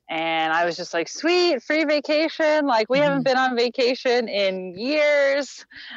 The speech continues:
Speaker 1: <laughs> And so again, I was sort of just playing along, just being there. And then something, like, changed when I was, like, doing some of the interviews with the people, and I was like, "Actually, this could be a really good opportunity for me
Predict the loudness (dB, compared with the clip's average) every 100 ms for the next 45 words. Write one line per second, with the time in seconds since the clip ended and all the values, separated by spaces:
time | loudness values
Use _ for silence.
0 | -12 -8 -2 -2 -4 -14 -20 -20 -10 0
1 | 2 2 0 2 2 4 4 4 4 2
2 | 0 0 2 4 2 0 _ -6 -6 -6
3 | -4 0 2 2 2 2 2 2 0 -4
4 | -10 -14 -20 -20 _ -4 -4 -4 -12 -10
5 | -4 -2 -2 0 2 2 2 2 0 -2
6 | -2 0 2 2 2 0 -2 -4 -2 -2
7 | -2 -4 -4 -4 -2 -4 -6 -8 -14 -18
8 | -20 _ _ _ _ _ -2 0 2 2
9 | 0 0 -6 -4 -4 -4 -6 -6 -6 -4
10 | -4 -2 -4 -2 -2 -2 -6 -12 -10 -8
11 | -6 -4 -2 -4 -6 -4 -4 -4 -6 -2
12 | 0 2 2 0 -2 _ -16 -10 -4 -2
13 | 2 2 2 2 2 2 0 -2 -8 -6
14 | -6 -4 -6 -6 -8 -8 -12 -12 -12 -14